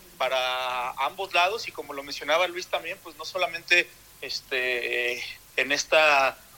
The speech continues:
dualidad de posibilidad que tienen los jugadores mexicoamericanos, sino también mexicanos que tengan una posibilidad de jugar para otra selección, y también ahí sucederá y seguirá sucediendo, como sucede en, en Europa, en África, en todos lados. Eso es algo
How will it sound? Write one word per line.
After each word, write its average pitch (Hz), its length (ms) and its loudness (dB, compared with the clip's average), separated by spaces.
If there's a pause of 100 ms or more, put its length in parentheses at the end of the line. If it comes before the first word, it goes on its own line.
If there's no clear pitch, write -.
(120)
dualidad 139 460 2
de 160 80 -10
posibilidad 139 480 -8
que 151 100 -10
tienen 156 200 -8
los - 100 -10
jugadores 147 520 -2 (220)
mexicoamericanos, 139 840 -4
sino 147 200 -6
también 151 380 -2 (320)
mexicanos 165 500 0
que 156 80 -6
tengan 160 420 0 (360)
una 151 240 0
posibilidad 139 420 -2
de 151 80 2
jugar 147 260 0
para 151 220 4
otra 160 300 -4
selección, 170 560 -6
y 143 60 -20
también 131 360 -2
ahí 170 120 0
sucederá 151 640 0 (320)
y 117 680 -10
seguirá 131 360 0
sucediendo, 175 540 0 (240)
como 151 240 -2
sucede 190 600 4
en, 165 240 -8
en 147 140 -6
Europa, 165 540 0
en 156 140 -4
África, 170 440 -6
en - 80 -10
todos 165 300 -8
lados. 135 300 -6
Eso 170 220 -10
es - 120 -8
algo 160 340 -2